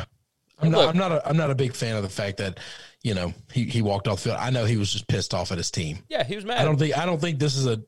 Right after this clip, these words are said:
Speaker 1: a, a, a anything against Foles.
Speaker 2: I guarantee you he called him or texted him or something
Speaker 1: Prob-, yeah, I,
Speaker 2: afterwards.
Speaker 1: I, I'm, I'm, I bet he
Speaker 2: guarantee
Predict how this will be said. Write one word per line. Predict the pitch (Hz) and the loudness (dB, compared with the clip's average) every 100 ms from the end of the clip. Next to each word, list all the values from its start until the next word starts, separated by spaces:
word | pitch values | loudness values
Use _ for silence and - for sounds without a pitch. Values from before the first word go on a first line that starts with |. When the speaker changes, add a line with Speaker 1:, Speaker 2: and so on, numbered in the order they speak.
| _ | _
Speaker 1:
a, | 117 | -2
a, | 107 113 110 101 | 0 0 -2 -2
a | 110 | 0
anything | 120 123 113 107 | 2 2 0 -2
against | 95 101 95 - | -2 -2 -4 -2
Foles. | 101 98 101 | 0 2 2
Speaker 2:
I | 175 | 2
guarantee | 156 156 147 123 147 | 0 -2 -2 -4 -8
you | 139 143 | -6 -6
he | 110 110 | -6 -8
called | - 123 131 127 | 0 2 2 -2
him | 131 - | -6 -8
or | 107 | -12
texted | 95 127 120 - 113 | -10 -8 -8 -8 -8
him | 110 110 | -8 -8
or | 113 | -8
something | 104 - 104 - 85 | -8 -8 -6 -4 -2
Speaker 1:
Prob-, | 101 101 | -2 -2
yeah, | 82 | -2
I, | |
Speaker 2:
afterwards. | 92 - 104 | -2 -2 -2
Speaker 1:
I, | - | 0
I'm, | 107 | 2
I'm, | 101 104 | 2 0
I | 107 | 0
bet | 98 80 | -2 0
he | 73 | 0
Speaker 2:
guarantee | 62 67 | -2 -6